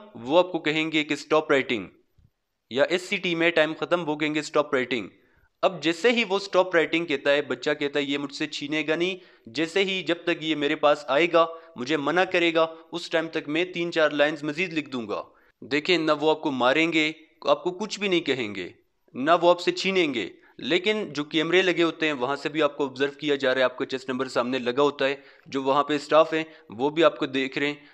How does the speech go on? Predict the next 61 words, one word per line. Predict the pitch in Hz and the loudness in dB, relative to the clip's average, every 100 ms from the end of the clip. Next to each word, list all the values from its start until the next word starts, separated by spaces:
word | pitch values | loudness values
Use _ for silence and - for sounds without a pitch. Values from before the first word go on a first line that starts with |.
| _ - | _ -8
तो | |
लिहाजा | 117 123 131 131 143 | -6 -2 -2 -2 -4
कोशिश | 143 143 180 175 | -4 -6 -6 -4
करें | 151 147 139 | -2 -2 -4
जैसे | 127 - 151 | -6 -4 -4
ही | 151 | -4
वो | 135 | -4
कहते | 127 123 | -4 -2
हैं | 135 | -2
स्टॉप | 131 - 143 143 | -4 2 2 4
राइटिंग, | 147 143 165 175 - 139 | 2 4 2 2 -2 -4
आपका | 135 151 | 0 2
टाइम | 147 156 | 4 2
ख़त्म | - 151 180 | -2 0 2
हो | 160 | 2
गया | 156 | 4
है, | 151 | 2
उसके | - 151 160 | 2 -2 0
बाद | 143 139 143 | 4 4 4
आपने | 139 160 | 2 -4
कभी | 160 156 185 | -2 -2 -2
भी | 185 185 | -2 2
नहीं | 170 | 2
लिखना। | 123 117 98 80 - | 0 -4 -8 -10 -6
अगर | 156 185 | 0 2
उसके | 196 - | 2 4
बाद | 165 160 | 6 6
आप | - | 4
लिख | 156 - | -2 0
रहे | 147 | 0
हैं | 143 | 2
तो | 139 | 2
आप | 123 | 0
अपने | 123 143 | -2 -4
साथ | 135 127 | -2 -2
धोखा | 120 120 135 | -2 -4 -2
कर | 135 131 | 0 0
रहे | 135 | -2
हैं, | 135 - _ - | -4 -16 _ -12
तो | 113 | -6
ये | 117 139 | -4 -2
भी | 147 | -4
चीटिंग | 135 127 139 135 | -6 -2 0 4
में | |
आ | 123 | 4
रहा | 127 | 6
है। | 131 - - _ - | 2 -2 -18 _ -10
तो | |
ये | 120 170 | 2 2
तो | 180 180 | 2 -2
चीज़ें | 156 143 156 | -4 -2 -2
थी | 156 135 | 0 -2
एसएसबी | 143 135 120 151 | -2 -6 -4 -2
के | 156 151 | 0 0
जोहर | 135 143 | 0 2
हाल | 123 113 | 4 2
में। | 101 80 - _ _ - _ _ - | -2 -8 -12 _ _ -20 _ _ 2
अब | 175 - | 2 0
कोशिश | 190 214 214 | 0 0 4
करें | 190 185 | 6 6
कि | 185 | 6